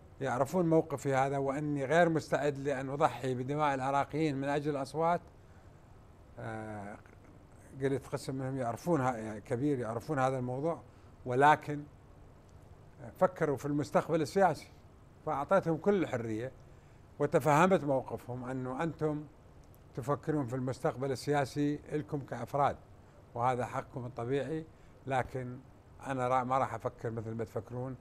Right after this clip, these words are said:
اللي يريد يخرج من جبهة الحوار،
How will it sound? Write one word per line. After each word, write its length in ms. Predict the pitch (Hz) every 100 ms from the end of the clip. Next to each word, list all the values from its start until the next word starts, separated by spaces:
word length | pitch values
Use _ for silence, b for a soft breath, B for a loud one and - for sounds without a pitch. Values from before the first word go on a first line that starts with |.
| B B B 123
اللي 140 | 127
يريد 260 | 143 143 131
يخرج 400 | 160 151 131 120
من 160 | 127
جبهة 300 | 123 156 139 151
الحوار، 580 | 123 131 151 170 175